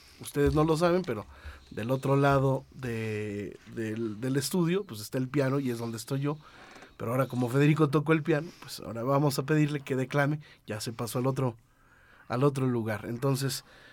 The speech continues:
vamos a hacer, eh, con el acompañamiento del huapango de José Pablo Moncayo. Eh, Federico va a hacer la tradicional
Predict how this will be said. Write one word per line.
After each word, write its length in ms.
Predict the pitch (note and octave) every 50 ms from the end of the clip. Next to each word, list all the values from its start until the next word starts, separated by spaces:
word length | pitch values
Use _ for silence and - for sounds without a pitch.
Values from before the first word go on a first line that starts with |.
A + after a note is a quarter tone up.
| - _ -
vamos 260 | C#3+ D3+ D#3 D3 C3+
a 20 | C#3+
hacer, 400 | A#2+ - D3+ D#3 D3+ D3+ D3+ - -
eh, 600 | - C3 B2 A#2+ A#2 A2+ A2+ A2+ A2+ A2+ A2 G#2+ - - - - - - - _
con 180 | - B2+ B2 B2+
el 160 | B2+ B2 A#2+
acompañamiento 800 | A#2+ A#2+ - C3+ C3 C3 C3+ C3+ C3+ C#3 D#3 D#3+ D#3+ C#3+ D#3 D3
del 240 | C3+ C3 B2 B2 B2+
huapango 720 | B2 B2+ B2+ - - D3 D#3+ D#3 D3+ D3+ D3 C#3 C#3 C3+ - - - - - - - - - - - - _
de 320 | - - C3 B2 B2 A#2+ A#2
José 320 | A2 - B2 - - B2
Pablo 320 | A2+ - C#3+ D3 D3 C#3 C#3
Moncayo. 600 | C3+ C3 B2+ B2 - D#3+ D#3+ D#3+ D#3 F3+ F3 E3+ - _ _ _ - _ _ _
Eh, 580 | - - A2 A2 G#2 G2 G2 F#2+ F#2+ F#2+ F2 D#2+ E2+
Federico 600 | - - C3 C3+ C#3 C#3+ D#3 E3+ D3+ - C3+ C3+
va 240 | C3 C3+ C3+ C#3 C#3+
a 40 |
hacer 280 | C3+ C3+ - C#3+ C#3 C#3
la 400 | C#3 C3 B2+ C3 C#3 C#3 C3+ C3+ - _ _ _ _ - _ _ _ _ -
tradicional 960 | - C3 C3+ C3+ C#3 C3 B2+ C3+ C#3 C#3 C#3 C#3 D3 D#3 D3+ D3+ D3 C3+ C#3+